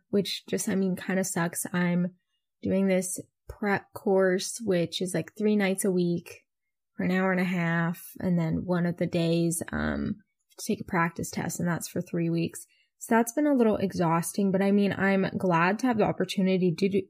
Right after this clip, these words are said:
to do that, of course, but I mean, it just, like, also kinda sucks. And then also something that's, like, low-key concerning and bad is that a third of my school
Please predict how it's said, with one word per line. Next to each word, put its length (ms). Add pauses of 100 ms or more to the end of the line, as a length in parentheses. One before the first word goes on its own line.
to 100
do 220
that, 320
of 100
course, 340 (160)
but 80
I 60
mean, 440 (280)
it 60
just, 200
like, 200
also 320 (100)
kinda 240
sucks. 340 (480)
And 120
then 100
also 380
something 440
that's, 200
like, 320 (1300)
low-key 520
concerning 600
and 120
bad 320 (340)
is 80
that 200
a 40
third 380
of 160
my 160
school 720